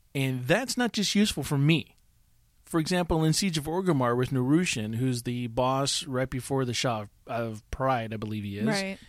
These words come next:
Speaker 1: he has this beam that he shoots out of, of insta-death that kinda goes around either clockwise or counterclockwise around the rate.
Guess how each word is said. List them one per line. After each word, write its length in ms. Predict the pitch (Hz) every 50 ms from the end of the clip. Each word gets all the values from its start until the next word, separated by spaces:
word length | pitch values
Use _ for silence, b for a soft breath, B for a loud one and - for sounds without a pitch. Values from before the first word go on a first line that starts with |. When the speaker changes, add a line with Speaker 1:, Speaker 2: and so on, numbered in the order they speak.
| b b b b b b b _ _ _ _ _ _
Speaker 1:
he 160 | _ 143 165 190
has 220 | 208 202 170 -
this 300 | 185 170 156 135 139 147 - _ _ _ _ _ _ - 139 131
beam 320 | 139 156 165 180 180 170
that 100 | 147 135
he 80 | 127 123
shoots 240 | 117 - 135 120 -
out 160 | 131 120 117
of, 180 | 117 113 107 123
of 180 | 127 120 117 - _
insta-death 760 | 131 131 139 - - 160 160 156 170 170 185 180 - - - _ _ _ _ _ _ _ _ _ _ _ _ _ _ _ -
that 120 | 135 131
kinda 200 | - 160 147 139
goes 240 | 131 143 147 139 147
around 240 | 147 143 139 139 135
either 180 | 131 120 117
clockwise 480 | - - 147 143 143 - 147 135 127 117
or 60 | 113
counterclockwise 680 | - 170 196 196 175 - 151 127 113 127 123 120 113 123
around 180 | 120 113 110
the 40 | 110
rate. 280 | 131 190 226 - -